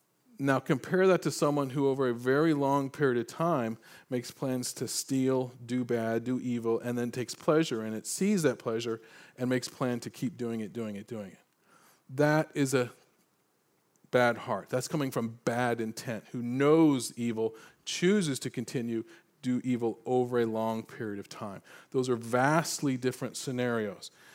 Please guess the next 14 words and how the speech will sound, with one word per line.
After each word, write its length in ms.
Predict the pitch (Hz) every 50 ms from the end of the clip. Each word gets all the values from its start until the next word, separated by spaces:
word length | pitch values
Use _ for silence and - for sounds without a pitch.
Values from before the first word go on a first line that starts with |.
| - - - _
And 160 | 127 127 135
those 160 | 139 147 143
two 180 | 143 - 160 139
sh-, 300 | - - - - - -
scenarios 540 | 156 147 156 170 175 160 131 127 - - - - _ _ _ _ _ _ _ _ _
also 280 | 135 135 127 - 151 123
highlight 480 | - - 165 151 139 135 123 - -
where 240 | 143 127 131 139 143
your 160 | 139 147 135
heart 360 | 131 - - 131 123 117 - - _
actually 680 | 120 117 123 - - - - - 120 113 110 104 104 - _ _ _ _ _
is, 580 | - 131 127 110 98 - - - - - - - - - _ _ _ _ _ -
right? 260 | 127 120 123 139 147 - - - - - - - - _
So, 320 | - - 170 151 131 -